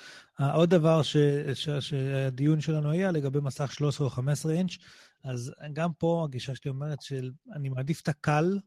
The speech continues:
והקטן יותר, כי אני באמת לא, כי, כי לא צריך את החמש עשרה אינץ'.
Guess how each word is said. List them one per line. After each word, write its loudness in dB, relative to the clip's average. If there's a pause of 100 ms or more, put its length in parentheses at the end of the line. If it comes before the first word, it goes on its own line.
(180)
והקטן -4
יותר, 0 (760)
כי 0
אני 2
באמת 0
לא, -4
כי, -6
כי -6
לא -4
צריך -8 (500)
את -10
החמש -4
עשרה -4
אינץ'. -2